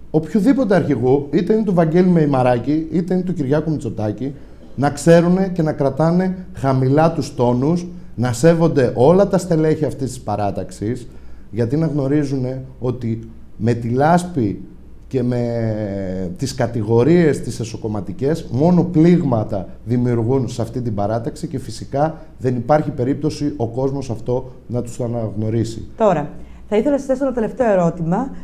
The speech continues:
Speaker 2: το οποίο σχετίζεται με το ρόλο του Κώστα Καραμανλή σε όλη αυτή την εσωκομματική διαδικασία. Ε, ακούσαμε από διαφορετικές πλευρές να γίνεται μια αναφορά στο πρόσωπό του. Ε,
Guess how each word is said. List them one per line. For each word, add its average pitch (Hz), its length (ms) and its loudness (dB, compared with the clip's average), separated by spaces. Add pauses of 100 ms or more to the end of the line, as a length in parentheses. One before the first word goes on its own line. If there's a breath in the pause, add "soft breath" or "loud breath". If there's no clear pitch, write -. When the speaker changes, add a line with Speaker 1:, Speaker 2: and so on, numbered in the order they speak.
(140 loud breath)
Speaker 2:
το 180 80 -2
οποίο 233 240 2
σχετίζεται 196 580 -2
με 233 140 0
το 202 180 2
ρόλο 247 340 4
του 175 320 -2
Κώστα 196 580 0
Καραμανλή 156 640 -2 (240 loud breath)
σε - 160 -2
όλη 285 240 4
αυτή 240 380 -2
την 247 180 0
εσωκομματική 180 640 0
διαδικασία. 180 840 0 (380 loud breath)
Ε, 185 420 4
ακούσαμε 185 800 0
από 175 580 0
διαφορετικές 190 640 -2
πλευρές 156 680 -2 (360 loud breath)
να 190 400 0
γίνεται 233 340 0
μια 220 120 2
αναφορά 180 520 0
στο 170 140 -8
πρόσωπό 156 540 -4
του. 180 320 -4 (520 loud breath)
Ε, 185 440 0